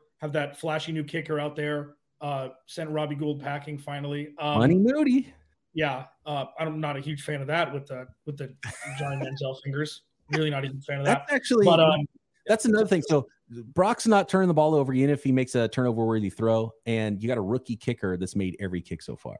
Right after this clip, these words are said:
Speaker 2: So there is, like,
Speaker 1: Yeah.
Speaker 2: potential for, like, some things to go bad for the forty-niners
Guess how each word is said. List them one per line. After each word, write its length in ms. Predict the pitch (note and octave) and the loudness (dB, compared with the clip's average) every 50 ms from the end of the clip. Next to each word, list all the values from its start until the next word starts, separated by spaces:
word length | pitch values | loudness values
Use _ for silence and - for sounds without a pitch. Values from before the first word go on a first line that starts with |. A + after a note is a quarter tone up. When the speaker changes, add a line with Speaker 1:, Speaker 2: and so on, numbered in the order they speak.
| _ - | _ -8
Speaker 2:
So 160 | - A2+ G#2 | -4 -2 0
there 160 | A2+ B2+ F#3 | 2 2 2
is, 100 | C4 B3+ | 2 2
like, 140 | A3 D3+ - | 0 -2 0
Speaker 1:
Yeah. 120 | - A#2 | -2 -2
Speaker 2:
potential 580 | - - C3 B2+ - - A2+ G#2 G2+ G2+ G2+ G2 - | 0 0 0 0 2 2 2 2 2 0 -2 -4 -6
for, 160 | - - A2+ G#2 | -4 -2 -2 0
like, 180 | G#2 G#2 G2 | 0 -2 -4
some 160 | - - G#2 | -4 -4 -4
things 300 | F#2+ - G#2+ G#2+ A2+ G#2 | -4 -2 -2 -2 -2 -2
to 80 | F#2+ G2 | -2 -2
go 140 | F#2 F#2+ F#2 | -2 -2 0
bad 280 | F2+ G2 G2 G#2+ G#2+ | 0 0 0 0 -2
for 60 | - G#2 | -4 -6
the 80 | G2 | -6
forty-niners 500 | - - A2 G#2+ G#2 G2+ G2+ G#2 G#2+ - | -4 -2 -2 0 0 0 -2 -2 -4 -4